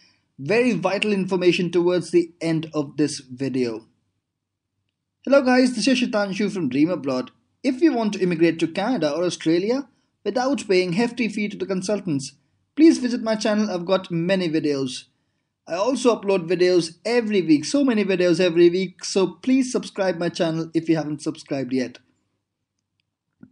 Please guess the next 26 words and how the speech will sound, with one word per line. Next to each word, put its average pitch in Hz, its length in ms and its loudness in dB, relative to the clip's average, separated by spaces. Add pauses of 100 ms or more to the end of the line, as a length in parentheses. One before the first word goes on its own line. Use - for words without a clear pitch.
Okay, 175 220 0
so 160 120 -2
yesterday 240 500 2
I 196 60 4
posted 180 540 -2
this 240 220 2
video, 165 460 0 (640)
which 175 180 -2
was 180 380 2 (100)
the 165 240 0
step-by-step 226 800 -2
process 175 380 0
to 185 100 2
apply 170 320 0
the 165 160 6
Australian 180 540 0
P 165 260 2
R. 123 260 -6 (920)
Now, 139 200 -10
it 180 140 -4
got 240 100 0
very 226 320 2
good 190 220 -2
response 196 680 0 (120)
and 175 520 -2
people 208 340 -6